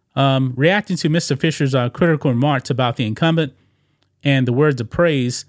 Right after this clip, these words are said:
for the former president, Ms. Iverson suggested that, uh, her interviewee was probably a lone figure in the B L M movement who thinks this way. Quote, "No," Mister Fisher insisted. "I feel like the tide is tur-, starting to turn,"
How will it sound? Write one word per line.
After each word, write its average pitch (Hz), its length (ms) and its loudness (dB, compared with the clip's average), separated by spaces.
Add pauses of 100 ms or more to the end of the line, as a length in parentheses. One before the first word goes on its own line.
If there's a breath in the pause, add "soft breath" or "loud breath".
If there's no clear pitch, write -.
(140)
for 123 120 -2
the 113 80 -2
former 127 280 0
president, 123 540 -2 (340)
Ms. 123 200 -2
Iverson 151 420 2
suggested 131 600 -2
that, 123 280 -2 (540)
uh, 123 260 0
her 143 300 2
interviewee 143 600 2 (180)
was 123 200 -2
probably 156 520 0
a - 20 -4
lone 139 300 2
figure 131 540 -2 (340)
in 151 140 2
the 117 80 0
B 143 200 2
L 131 160 2
M 120 120 0
movement 135 420 0 (280)
who 127 160 0
thinks 175 320 -2
this 113 200 -4
way. 90 300 -8 (420)
Quote, - 480 0 (500)
"No," 107 680 0 (420)
Mister 135 300 0
Fisher 127 320 -2
insisted. - 500 -6 (960)
"I 135 120 -2
feel 165 180 2
like 139 180 0
the 123 80 -8
tide 139 260 0
is 123 140 -4
tur-, 143 340 0
starting 147 340 0
to 110 80 -2
turn," 131 420 0